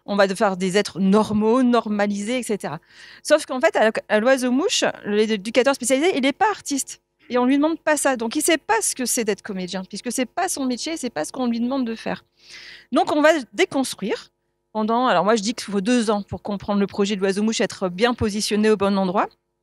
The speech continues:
L'éducateur qui va plus être dans le savoir-faire, mais qui va être dans le savoir-être. Et le savoir-être, c'est ce qu'on demande à un éducateur, parce que franchement, pour rester huit heures dans une salle, à des fois s'ennuyer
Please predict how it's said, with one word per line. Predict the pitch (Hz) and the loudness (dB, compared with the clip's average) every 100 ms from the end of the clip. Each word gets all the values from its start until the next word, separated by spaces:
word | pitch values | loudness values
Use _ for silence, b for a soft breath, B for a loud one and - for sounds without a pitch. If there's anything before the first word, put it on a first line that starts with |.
| _ _ _ _ | _ _ _ _
L'éducateur | 208 233 247 233 220 302 | 0 0 2 0 2 0
qui | - | 0
va | 214 | 0
plus | 196 - | 2 4
être | 311 | 2
dans | 247 | 0
le | 247 | 0
savoir-faire, | 262 226 208 - 302 - _ B B B B | 2 2 0 -2 -2 -2 _ B B B B
mais | 208 | -6
qui | 220 | 2
va | 269 | 4
être | |
dans | 247 | 4
le | 247 | 0
savoir-être. | 311 277 247 - 165 175 - - _ _ _ | 2 2 2 -2 -6 -6 -12 -20 _ _ _
Et | 202 | -2
le | 285 | 0
savoir-être, | - 427 285 262 262 - | 2 2 2 2 0 0
c'est | - 247 | 0 -2
ce | |
qu'on | - 247 | 0 0
demande | 220 302 294 277 254 | 0 2 2 2 2
à | |
un | 220 | 0
éducateur, | 220 196 233 214 247 - | -2 -4 -4 0 0 0
parce | 247 226 | -2 0
que | 208 - _ _ | 0 -2 _ _
franchement, | - 311 320 302 277 | -4 -2 0 2 0
pour | - 220 | 2 0
rester | 220 - 226 | 0 -2 -4
huit | 214 302 320 | -2 -2 -2
heures | 285 | -2
dans | 240 | -2
une | 226 226 | 0 0
salle, | 220 240 233 _ _ | 0 0 -2 _ _
à | 180 | -2
des | 185 | 0
fois | 214 269 | 0 0
s'ennuyer | 254 - 453 311 202 392 | 2 0 2 2 2 0